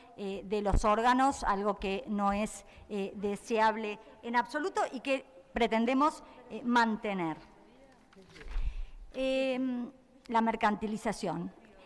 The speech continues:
Em, según datos del Instituto Nacional de Donación de Células, Órganos y Tejidos, entre enero de dos mil dieciocho y julio de dos mil veinte, diecisiete personas no encontraron donantes compatibles.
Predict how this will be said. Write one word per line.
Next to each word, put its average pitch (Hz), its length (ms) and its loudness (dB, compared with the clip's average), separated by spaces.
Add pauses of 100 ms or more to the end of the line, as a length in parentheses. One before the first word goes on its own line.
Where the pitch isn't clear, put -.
(380)
Em, 240 720 0 (100)
según 349 340 4
datos 359 320 6
del 220 220 4
Instituto 233 560 2
Nacional 226 460 4
de 214 80 4
Donación 208 540 4
de 202 140 0
Células, 233 680 4
Órganos 214 460 4
y 220 40 -4
Tejidos, 294 760 2
entre 220 400 4
enero 294 300 6
de 269 100 8
dos 233 100 8
mil 254 140 6
dieciocho 220 540 0
y 226 80 -4
julio 311 420 4
de 202 80 4
dos 190 120 2
mil 220 200 2
veinte, 302 500 4 (340)
diecisiete 262 640 2
personas 269 760 4
no 277 440 8
encontraron 220 800 6
donantes 208 800 0
compatibles. 180 960 0